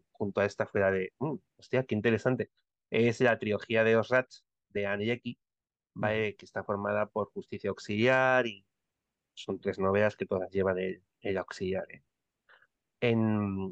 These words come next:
Speaker 1: en portada, y me hizo mucha gracia porque, me, o sea, las dos, cada una en su estilo, son, no, no voy a decir que son historias parecidas porque ni, no, ni se acercan, ¿vale? Son muy distintas, pero comparten una serie de conceptos, eh, de las naves inteligentes.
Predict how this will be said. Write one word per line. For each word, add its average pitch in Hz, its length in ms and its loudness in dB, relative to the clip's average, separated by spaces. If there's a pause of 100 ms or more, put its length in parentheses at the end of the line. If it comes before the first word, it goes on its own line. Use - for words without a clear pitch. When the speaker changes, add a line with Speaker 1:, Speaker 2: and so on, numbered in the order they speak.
Speaker 1:
en 113 140 -2
portada, 120 480 2
y 123 160 0
me 120 100 2
hizo 131 180 -2
mucha 160 280 -2
gracia 160 320 -2
porque, 107 1080 -4 (120)
me, 113 140 -2
o - 60 -8 (100)
sea, 117 180 4
las 101 200 2
dos, 127 220 2 (500)
cada 107 160 2
una 135 100 4
en 165 80 -2
su - 100 -4
estilo, 147 300 -4
son, 110 300 -4
no, 123 220 -2
no 143 120 2
voy 170 120 0
a - 20 -2
decir 170 180 -6
que - 60 -20
son 151 140 -8
historias 139 360 -4
parecidas 151 440 -4
porque 98 260 -6
ni, 95 240 -6 (100)
no, 104 180 -2
ni 104 100 -8
se - 120 -4
acercan, 101 480 0
¿vale? 117 360 -2
Son 107 180 -4
muy 117 140 -2
distintas, 127 480 -2 (640)
pero 120 340 0
comparten 131 460 -2
una 175 140 -6
serie 170 220 -4
de 143 120 0
conceptos, 165 760 -4 (200)
eh, 107 100 -4
de 107 100 -2
las 101 180 -2
naves 131 280 -2
inteligentes. 131 760 -6